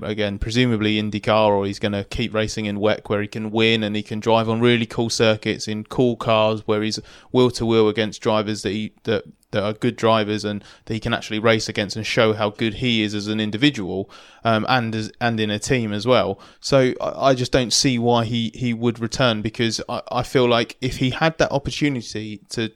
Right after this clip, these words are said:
to deal with that bit of unfinished business that he obviously has in F one, because his,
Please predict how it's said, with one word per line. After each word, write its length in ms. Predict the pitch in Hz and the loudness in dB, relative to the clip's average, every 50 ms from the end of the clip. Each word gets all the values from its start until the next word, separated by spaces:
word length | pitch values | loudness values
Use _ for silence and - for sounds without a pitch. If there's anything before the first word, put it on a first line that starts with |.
| _ _ - | _ _ -10
to 140 | - 120 | -8 -8
deal 360 | - - _ - 135 139 139 135 | -8 -2 _ 4 6 6 6 4
with 120 | 131 120 | 2 2
that 180 | 123 113 98 - | 0 -4 -2 -2
bit 100 | 113 104 | -2 0
of 60 | 113 | 2
unfinished 520 | 120 120 120 113 - - 117 117 110 - - | 2 0 0 -2 -4 -2 -2 -2 -4 -2 -2
business 360 | 131 120 110 113 104 104 - | -2 -2 0 -2 -4 -6 -4
that 80 | - - | -4 -4
he 100 | 120 - | -4 -2
obviously 420 | - 123 - 123 113 - - 110 | -4 -4 -4 -6 -6 -6 -6 -2
has 220 | 113 117 120 110 113 | -2 -2 -2 -2 -2
in 80 | 107 101 | -4 -6
F 160 | 101 - - | -6 -6 -6
one, 220 | 98 101 104 104 | -8 -8 -8 -10
because 260 | 101 104 - 113 101 | -10 -8 -8 -8 -6
his, 240 | 104 107 104 98 - | -4 -6 -6 -6 -8